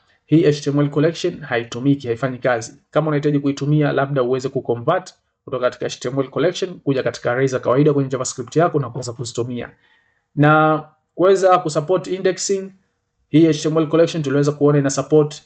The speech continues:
lakini hata node list una uwezo wa kufanya hivyo, ina support. Ukienda ku access specific element fulani kwa kutumia indexing. So hiyo ni tofauti iliyopo baina hivi vitu viwili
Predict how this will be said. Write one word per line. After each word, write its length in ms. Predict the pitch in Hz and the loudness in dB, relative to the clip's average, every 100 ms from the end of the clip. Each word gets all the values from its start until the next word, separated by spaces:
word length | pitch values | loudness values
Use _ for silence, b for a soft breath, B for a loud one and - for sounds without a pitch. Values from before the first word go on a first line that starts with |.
| - | -18
lakini 260 | 117 135 | -10 -8
hata 340 | 131 262 247 165 | -4 -4 -2 0
node 240 | 160 151 | 0 2
list 400 | 143 180 - 143 - | 2 2 0 -10 -12
una 160 | 123 | -8
uwezo 380 | 120 127 139 139 | -2 2 2 2
wa 80 | 123 | -4
kufanya 360 | 123 - 123 120 | -6 -8 -6 -4
hivyo, 260 | 139 117 | -4 -4
ina 100 | 117 | -6
support. 480 | 113 117 143 135 - _ _ _ - | -4 0 2 0 -4 _ _ _ -12
Ukienda 300 | 143 123 117 | -6 -4 0
ku 140 | 127 | 0
access 520 | 139 143 131 - - _ _ _ _ _ | 0 -2 -4 -6 -14 _ _ _ _ _
specific 680 | - - 135 185 190 175 147 - _ _ | -8 -4 -2 -2 -2 -4 -6 -18 _ _
element 560 | 156 156 151 147 147 - _ _ _ _ | 2 4 4 2 -2 -12 _ _ _ _
fulani 440 | 135 147 143 147 | -2 2 2 0
kwa 120 | 135 | -2
kutumia 520 | 123 120 127 131 127 | -8 -10 -10 -8 -6
indexing. 640 | 143 139 123 117 - - 147 _ _ _ _ _ - | -4 -4 -4 -6 -10 -10 -16 _ _ _ _ _ -8
So 160 | 143 | 0
hiyo 340 | 151 185 175 - | 4 4 4 0
ni 200 | 147 131 | -2 -2
tofauti 380 | 135 - 143 143 | -4 -2 -2 0
iliyopo 320 | 131 143 143 | 0 2 2
baina 260 | 127 123 120 | 0 -2 -2
hivi 160 | 135 | -4
vitu 220 | 131 135 120 | -4 -6 -6
viwili 480 | 120 127 139 156 | -2 2 2 2